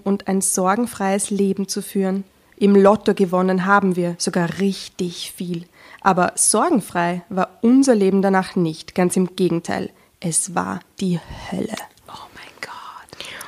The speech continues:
Speaker 1: Und da gibt's einen, ähm, eine Szene, wo ich mir beim Lesen gedacht hab, Scheiße, die müssen wir lesen. Ich bin gespannt, ob ihr sie dann nach der Geschichte erratet.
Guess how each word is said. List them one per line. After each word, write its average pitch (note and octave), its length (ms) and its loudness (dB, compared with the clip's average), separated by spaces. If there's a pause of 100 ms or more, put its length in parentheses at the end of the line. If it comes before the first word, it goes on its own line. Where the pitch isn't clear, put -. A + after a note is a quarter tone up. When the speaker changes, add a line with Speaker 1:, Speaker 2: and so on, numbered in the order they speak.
Speaker 1:
Und G3+ 100 6
da G#3+ 60 8
gibt's A#3 340 -2
einen, C4 1120 -4
ähm, G#3+ 720 0 (1120)
eine G#3 260 6
Szene, G3 920 2 (1400)
wo G3+ 240 2
ich B3+ 260 2
mir B3 120 8
beim G3 180 4
Lesen G3 320 6
gedacht F3+ 380 -2
hab, F#3 260 -2 (480)
Scheiße, F#3+ 400 -2 (140)
die G#3 100 4
müssen G#3 400 0
wir F#3 60 -4
lesen. F3 420 -6 (640)
Ich - 240 -6
bin C4 200 4
gespannt, G#3+ 500 0
ob G3+ 240 -6
ihr G3+ 300 0
sie G#3+ 100 2
dann F#3+ 160 2
nach F#3 220 0
der A3 120 -4
Geschichte G3+ 440 -4
erratet. F3+ 720 -8